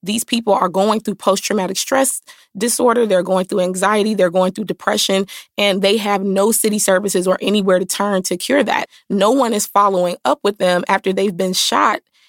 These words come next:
and a whole neighborhood has been, you know, sprayed with bullets, right? And so they have to be re-entered into the same neighborhood where they experienced the trauma.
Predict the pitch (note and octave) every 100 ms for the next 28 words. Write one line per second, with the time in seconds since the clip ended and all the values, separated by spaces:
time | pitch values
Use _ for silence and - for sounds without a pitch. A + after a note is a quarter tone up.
0 | _ G3 F#3+ F#3 F#3 - - G3 F3+ A3
1 | B3 A#3+ C4 A#3 G3+ G3 F#3+ G3 F3+ F#3
2 | F#3 F3 G3 A3 F3 F3+ - F#3+ F#3 F3+
3 | F3 F#3 F3 F3+ F3+ - - - - F3+
4 | F#3 F#3 F#3 F#3 G3 G3+ A3 G#3+ G3+ F#3+
5 | G3+ F3+ - E3 E3+ A3 B3 A#3+ A#3+ _
6 | G3+ A#3 - F3+ - F#3 G3 F#3 - F#3+
7 | F#3+ F#3 G3 F#3 F#3+ F3 F#3 F3+ E3+ -
8 | D4+ D#4+ B3 - F#3 - F3+ E3+ F3